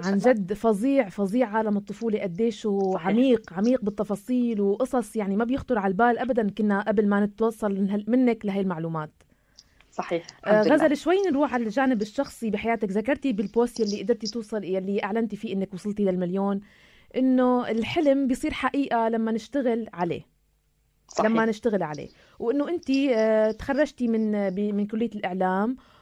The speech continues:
Speaker 1: وجربتي مثل أي خريجة إعلام إنك تشتغلي بهذا المجال كصحفية،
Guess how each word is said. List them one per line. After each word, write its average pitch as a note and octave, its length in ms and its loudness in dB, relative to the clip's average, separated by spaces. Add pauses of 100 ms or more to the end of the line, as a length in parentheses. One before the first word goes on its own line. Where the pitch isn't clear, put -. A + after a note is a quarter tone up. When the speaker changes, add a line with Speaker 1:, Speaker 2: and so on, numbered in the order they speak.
(100)
Speaker 1:
وجربتي G#3+ 1120 2
مثل A#3 200 -2
أي B3 200 4
خريجة G#3 400 -2
إعلام G#3 240 0
إنك B3+ 200 0
تشتغلي B3+ 360 -2
بهذا G#3 280 2
المجال F#3+ 640 2
كصحفية، G3+ 880 -2